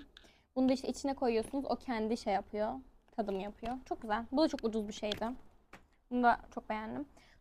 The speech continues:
Suluk olarak bu markayı aldım. Mamojo. Çünkü Philips Avent çok önerdiler. Onlar, e, akıtıyormuş. Bir de bir marka daha önermişlerdi. Neydi?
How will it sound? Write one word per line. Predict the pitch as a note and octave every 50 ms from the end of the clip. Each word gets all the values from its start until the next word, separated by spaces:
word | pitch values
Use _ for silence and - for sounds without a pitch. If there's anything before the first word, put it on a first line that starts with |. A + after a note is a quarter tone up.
| _ - -
Suluk | F4 E4+ E4+ - F4
olarak | D4 C4+ C4 C4+ C#4 D#4 D#4 - - - - - - _ _ _ _ _ _ _ _ -
bu | B3+ A#3+
markayı | A3+ G#3 F#3+ F3+ - G#3+ G3 F#3+
aldım. | F#3 F3+ F#3 G3+
Mamojo. | G3+ G3+ G3+ G3+ G3 G3 F#3+ G3 G3+ G#3 G#3 G#3+ - - - - - -
Çünkü | D4+ D4+ D4+ - D4 C#4 C#4+ C#4+ - - - -
Philips | D4+ C#4 C4 B3+ - - - - - -
Avent | - A3 G#3+ A3 G#3 A3+ A#3 -
çok | - G#3 - -
önerdiler. | G3 F#3 F#3+ G3 G3+ G#3 G#3 G#3 G#3 G#3 A3 - C4+ - - _ _ _ _ _ _ - - - - -
Onlar, | A#3+ B3 B3 B3 B3+ B3+ C#4 C4+ - - - -
e, | G#3+ G#3+ G#3 G#3 G#3 G#3 G#3 G#3 G#3 G#3
akıtıyormuş. | - A3+ - - - - - A#3 G#3+ G3+ G3+ G#3+ A3+ - - -
Bir | B3 A3+
de | A3 A3
bir | B3+
marka | A#3+ A#3+ A3+ A3+ - - A3+
daha | G#3+ G#3 A3 A3+
önermişlerdi. | A3 G#3 G3 F#3 F#3+ G3+ - - - - G#3+ G#3+ G#3+ G#3+ A3 A3+
Neydi? | A#3 A#3+ A#3+ A3 A3+ A3 A3+ A#3+